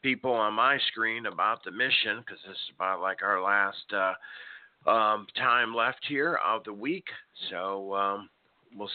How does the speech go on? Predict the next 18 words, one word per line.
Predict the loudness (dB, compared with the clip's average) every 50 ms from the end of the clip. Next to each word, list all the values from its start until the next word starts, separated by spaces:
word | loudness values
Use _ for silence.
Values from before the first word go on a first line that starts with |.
| -2 0
see. | 2 2 2 0
We'll | -2 -4 -4 -6 -4 -4 -6
see | -6 -4 -6
what | -4 -4 -4 -4 -2
happens. | 0 0 0 -2 -2 -6 -8 -8 -8 -10 -2 2
Um, | 4 6 6 6 6 6 6 4 2 0 -2 -6 -10 -14 -16 -18 _ _ _ _ -10 -10 -10 -10 -12 -16 -14 -14 -16 -16 -18 -8 0 2 4
so, | 4 4 2 0 0 2
um, | 2 4 4 4 4 4 2 2 2
Emalani, | 0 0 0 0 0 2 2 2 2 2 0 0 -2 -2
let's | -2 -4 -4 -6 -4 -2
see | -2 0
where | 0 0 0 0
we | 0 -2 -4
go | 0 2 2 2 2 2 -2
here. | -4 -6 -6 -2 0 2 4 4 4 4 4 4 4 4
Um, | 4 4 4 4 4 2 0 -2 -4 -6
let's, | -4 -4 -4 -6 -8 -14 -14 -16 -16 _ -20 -20 -20 -20 _ -4
let's | -2 -2 -2